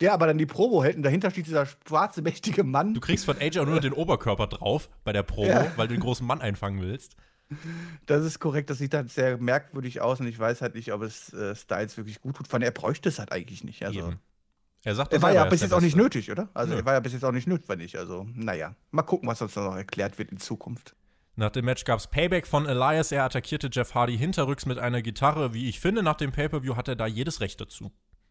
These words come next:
Speaker 2: <laughs>
Speaker 1: Ja, von mir aus, ähm, war ja nicht die einzige Gitarre, die am heutigen Abend kaputt gegangen ist. Und ich freue mich jetzt schon auf das Gitarren- und The Pole-Match.
Speaker 2: Sein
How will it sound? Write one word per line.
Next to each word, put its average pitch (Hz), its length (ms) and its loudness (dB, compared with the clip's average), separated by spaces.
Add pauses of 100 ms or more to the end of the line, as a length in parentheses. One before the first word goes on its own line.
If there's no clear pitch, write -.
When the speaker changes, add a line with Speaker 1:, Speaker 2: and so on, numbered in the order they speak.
(1300)
Speaker 2:
<laughs> - 440 2
Speaker 1:
Ja, 139 240 6 (280)
von 127 220 8
mir 131 240 8
aus, 131 300 8
ähm, 113 440 0 (440)
war 123 140 6
ja 120 100 8
nicht 131 140 0
die - 80 -2
einzige 131 380 -4
Gitarre, 117 360 -4
die 117 80 2
am 113 140 0
heutigen 117 300 2
Abend 110 240 2
kaputt 120 280 -4
gegangen 107 280 -2
ist. 110 120 -4
Und 107 100 -2
ich 107 100 -6
freue 110 180 0
mich 107 160 -2
jetzt - 160 -2
schon 101 140 -2
auf 98 260 -4
das 98 340 -8
Gitarren- 92 380 -6
und 82 80 -6
The 104 60 -6
Pole-Match. 92 500 -4 (460)
Speaker 2:
Sein 107 340 0